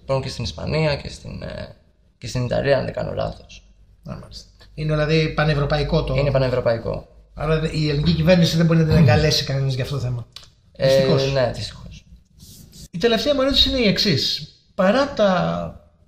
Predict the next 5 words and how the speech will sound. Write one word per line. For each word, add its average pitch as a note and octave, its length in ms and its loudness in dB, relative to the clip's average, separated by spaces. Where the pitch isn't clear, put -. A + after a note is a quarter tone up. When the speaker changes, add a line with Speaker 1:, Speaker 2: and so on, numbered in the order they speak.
Speaker 2:
αρκετά G#3 500 2
μεγάλα, F#3 380 4
πολλά G3+ 600 2
κρούσματα F#3+ 420 4
έκρομης D#3+ 580 0